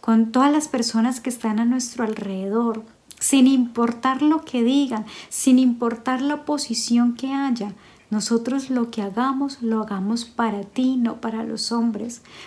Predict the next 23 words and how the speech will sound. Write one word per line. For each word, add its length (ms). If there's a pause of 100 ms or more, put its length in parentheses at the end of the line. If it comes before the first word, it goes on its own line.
porque 260
ese 160
es 180
tu 140
deseo, 540
Señor, 500 (340)
que 140
tus 460
hijos 460
te 120
obedezcamos 800
a 80
ti, 420 (640)
que 100
tus 320
hijos, 420
Padre 420
de 60
los 160
cielos, 400
sigamos 840
tus 300
enseñanzas. 1000